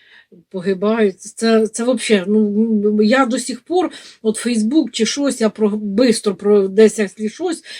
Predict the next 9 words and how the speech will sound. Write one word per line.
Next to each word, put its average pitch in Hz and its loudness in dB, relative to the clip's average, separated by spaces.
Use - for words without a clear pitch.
бистро 214 0
про 214 -2
це, 330 -2
тому 220 -2
що 220 -2
не 220 4
можеш 240 -2
дивитися 185 -4
це. 165 -20